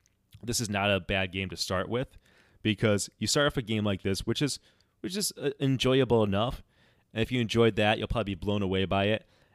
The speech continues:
And then you can graduate to a game like Carnage Chronicles, right? Versus if you start off a game like Carnage Chronicles, which is, maybe sets the bar for a built from V R R P G, you're not gonna go back and wanna play Vanishing Realms. It's gonna feel like a, a, a downstep. So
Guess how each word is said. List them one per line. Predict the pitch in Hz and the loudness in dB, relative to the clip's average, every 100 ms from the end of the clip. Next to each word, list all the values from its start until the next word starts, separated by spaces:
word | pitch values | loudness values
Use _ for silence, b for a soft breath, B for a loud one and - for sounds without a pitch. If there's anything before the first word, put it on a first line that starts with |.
| b | b
And | 117 143 | -2 0
then | 165 | 0
you | |
can | 151 135 | 0 -4
graduate | 104 110 104 107 104 | 0 0 2 0 -2
to | 107 | -2
a | 95 | -2
game | 98 95 95 | -2 -2 -2
like | 92 92 - - | -2 -2 -6 -6
Carnage | - 151 120 - | 2 4 4 0
Chronicles, | 90 76 76 73 | -6 -6 -8 -8
right? | 101 120 - b b b - | -4 -4 -4 b b b -6
Versus | 139 147 147 113 | 0 0 0 -4
if | 120 | -6
you | 113 | -4
start | 151 151 | -2 -4
off | - | -8
a | |
game | 101 104 | -6 -4
like | 98 92 | -2 -4
Carnage | - 113 104 - | -2 -2 -2 -4
Chronicles, | 104 87 85 92 95 - | -6 -6 -6 -6 -6 -6
which | 98 98 101 | -6 -4 -4
is, | 92 - 92 | -6 -6 -4
maybe | 104 92 | -4 -4
sets | - 107 - | -4 -4 -6
the | |
bar | 95 98 98 104 | -2 2 4 2
for | 98 - 92 82 b b b | 0 -4 -4 -4 b b b
a | 82 | -4
built | 101 95 - | -2 -2 -4
from | - 98 87 | -8 -6 -4
V | 82 95 | -4 -2
R | 87 85 85 - - | -2 -4 -6 -10 -8
R | 87 | -6
P | - 90 | -4 -6
G, | 85 82 92 - b b b b | -6 -6 -8 -12 b b b b
you're | 113 | -2
not | 127 139 | 0 0
gonna | 131 107 | -2 -2
go | 104 101 | 2 2
back | - 87 87 90 | 0 -2 -2 -4
and | 87 | -4
wanna | 85 87 | -4 -4
play | 85 82 | -6 -4
Vanishing | 95 95 - 78 | -2 -2 -4 -8
Realms. | 71 67 | -10 -10
It's | 78 - | -10 -6
gonna | 92 | -6
feel | 82 - 92 85 | -6 -6 -4 -4
like | 82 | -6
a, | - 78 - | -8 -10 -10
a, | 80 - 82 | -12 -12 -12
a | |
downstep. | 92 87 85 - 69 - | -8 -6 -6 -10 -10 -8
So | - 80 | -8 -8